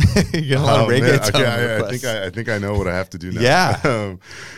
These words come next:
Speaker 2: definitely need to do one. I,
Speaker 1: Yeah.
Speaker 2: I don't know. I never thought about that. I love reggaeton music, but, um,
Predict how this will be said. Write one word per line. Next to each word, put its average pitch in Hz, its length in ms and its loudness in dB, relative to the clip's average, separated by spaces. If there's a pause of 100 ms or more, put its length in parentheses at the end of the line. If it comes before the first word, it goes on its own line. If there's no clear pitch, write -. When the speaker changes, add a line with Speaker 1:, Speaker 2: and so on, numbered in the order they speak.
(140)
Speaker 2:
definitely 101 680 0
need 87 240 -2
to 87 80 -4
do 85 200 -4
one. 69 340 -8
I, 76 180 -8
Speaker 1:
Yeah. 95 160 0
Speaker 2:
I 85 40 -8
don't 85 100 -12
know. 98 120 -12
I 71 140 -12
never 80 240 -8
thought 76 180 -10
about 73 220 -14
that. - 200 -14
I 90 60 -2
love 92 280 2
reggaeton 73 440 -6
music, 71 320 -10
but, 71 240 -10 (640)
um, 71 580 -10